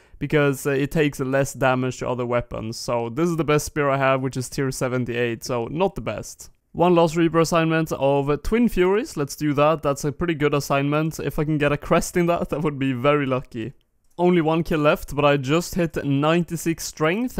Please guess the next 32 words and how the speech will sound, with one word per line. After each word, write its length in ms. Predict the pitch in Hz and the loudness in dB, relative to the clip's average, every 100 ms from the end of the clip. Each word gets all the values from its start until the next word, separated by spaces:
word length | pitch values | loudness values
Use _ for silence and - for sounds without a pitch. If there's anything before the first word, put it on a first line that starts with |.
| - | -8
so 180 | - 143 | -2 0
only 220 | 147 143 | 2 0
three 240 | - 180 180 | 0 0 2
more 200 | 170 156 | 4 2
levels 340 | 156 160 151 | 2 2 0
until 320 | 151 143 151 | -2 -2 -2
another 360 | 135 135 139 139 | 0 0 0 0
ninety-nine, 640 | 131 135 127 131 135 131 | 0 -2 -2 -2 0 -2
and 220 | 127 127 | -2 0
then 220 | 143 143 | 2 2
it 160 | 143 135 | 0 0
is 160 | 135 - | -2 -2
time 300 | 135 131 131 | -2 0 -2
to 140 | - | -8
train 320 | - 135 131 | -4 -2 0
that 200 | 123 120 - | 0 -2 -4
attack 440 | 127 151 143 143 | -4 0 0 0
up 220 | 143 127 156 147 | -2 -2 -10 -10
whenever 400 | 127 139 135 127 | -4 -2 0 0
I 120 | 127 123 | 0 0
wanna 200 | 127 123 | -2 -4
do 140 | 123 | -4
melee. 540 | 120 113 107 104 - - _ _ _ _ _ _ - | -4 -4 -6 -8 -10 -14 _ _ _ _ _ _ -4
Way 80 | 175 | 2
more 140 | 180 | 4
Reaper 240 | 170 170 175 | 4 2 0
points 300 | 190 180 175 | 0 0 0
on 100 | 170 | -2
this 160 | 175 | -2
task, 400 | - 190 196 - | 0 0 0 -2
I 40 | 156 | -4
got 240 | 143 139 | -2 -2